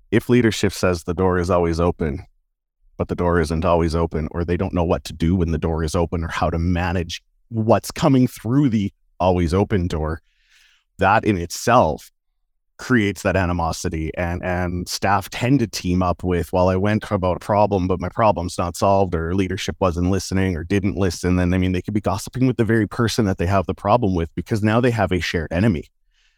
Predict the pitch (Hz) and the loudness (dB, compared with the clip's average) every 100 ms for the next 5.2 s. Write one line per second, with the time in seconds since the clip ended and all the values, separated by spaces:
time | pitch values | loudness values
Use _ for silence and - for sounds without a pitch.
0 | _ _ _ 87 95 95 135 143 101 95 | _ _ _ -2 0 2 4 4 4 0
1 | 85 - - 92 90 - 85 - - 71 | -2 -6 0 0 0 -2 -4 -4 -6 -6
2 | 69 - 58 52 - - _ _ 82 87 | -6 -6 -6 -6 -8 -14 _ _ -2 0
3 | 85 82 82 82 87 87 85 87 95 - | 0 -2 -4 -2 -2 -2 -4 -2 -4 -2
4 | 101 104 - 107 113 85 87 87 87 85 | 0 0 2 2 2 2 0 0 -2 -4
5 | - - | -8 -16